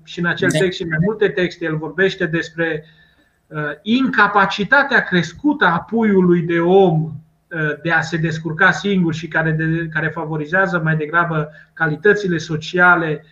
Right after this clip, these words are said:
Speaker 1: ă, și care, din punctul de vedere strict biologic, ar putea fi numită involuție, nu? Sau o slăbire a capacităților adaptative. Dar,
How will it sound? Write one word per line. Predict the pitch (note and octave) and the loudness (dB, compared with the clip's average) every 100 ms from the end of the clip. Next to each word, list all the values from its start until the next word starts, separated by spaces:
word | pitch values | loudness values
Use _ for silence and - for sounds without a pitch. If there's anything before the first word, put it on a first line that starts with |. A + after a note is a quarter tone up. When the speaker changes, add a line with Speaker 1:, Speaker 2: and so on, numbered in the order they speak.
| _ _ _ _ | _ _ _ _
Speaker 1:
ă, | D#3 | -8
și | C#3+ - | -6 -4
care, | F3 F#3 | 0 2
din | E3+ E3+ | 2 2
punctul | G3+ A#3 A3 | 0 2 4
de | G3 | 6
vedere | F#3+ F#3 | 6 2
strict | E3 - A#3+ G3+ F3 | 0 -4 -6 -4 -2
biologic, | E3 F#3 F3+ E3+ D#3+ | 2 2 4 2 -2
ar | D3 - | -6 -10
putea | D3+ F3+ | -4 -2
fi | F3 F3+ | -2 -4
numită | E3 E3+ F3+ E3+ | -4 -2 -2 -2
involuție, | D#3 F3 D3+ D#3+ D3+ D3 - F3 G#3 A3+ - - - - | 0 0 0 -2 -4 -6 -6 -2 -2 -2 -8 -20 -20 -10
nu? | D#3+ F3 G3+ | -2 2 2
Sau | E3 D#3+ | 2 -2
o | |
slăbire | D#3+ D#3+ E3 F#3+ A3+ | 0 0 0 2 4
a | F3 | 4
capacităților | D#3 E3 E3 D#3+ D#3+ F#3 - E3 D#3+ | 2 0 -2 -4 -4 -4 -4 -4 -4
adaptative. | D3 D3 C#3+ D3 B2+ D#3 D3 F3+ B3 - - - _ _ | -4 -8 -12 -14 -10 -8 -2 0 0 -2 -14 -20 _ _
Dar, | F#3 F#3 F#3+ - | 4 4 2 -2